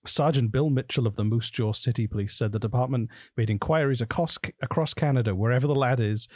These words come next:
we'll see, we'll, we'll see he's secured." Meanwhile, lawyers for Joanne have decided to not proceed with a contempt of court motion against Colin Thatcher.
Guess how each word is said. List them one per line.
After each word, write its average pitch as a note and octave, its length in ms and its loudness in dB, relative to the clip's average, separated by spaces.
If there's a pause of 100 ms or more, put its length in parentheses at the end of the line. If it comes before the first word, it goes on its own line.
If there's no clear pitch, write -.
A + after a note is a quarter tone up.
(220)
we'll G#2 140 -2
see, B2 440 0 (160)
we'll, A#2+ 240 -2 (140)
we'll C3+ 180 2
see C#3 280 0
he's A#2 260 0
secured." G#2 500 -2 (300)
Meanwhile, B2+ 380 4
lawyers A#2+ 260 2
for A2+ 120 -4
Joanne G#2+ 260 0
have G#2 80 -2
decided G#2 420 -2
to A2+ 100 -6
not B2 200 -2
proceed G#2+ 420 -2 (300)
with G#2+ 100 -4
a - 20 -2
contempt A2 460 -4
of G#2+ 100 -12
court G2+ 220 -2
motion G2 320 -2
against F#2 280 -4
Colin G2+ 260 -2
Thatcher. G#2+ 360 -6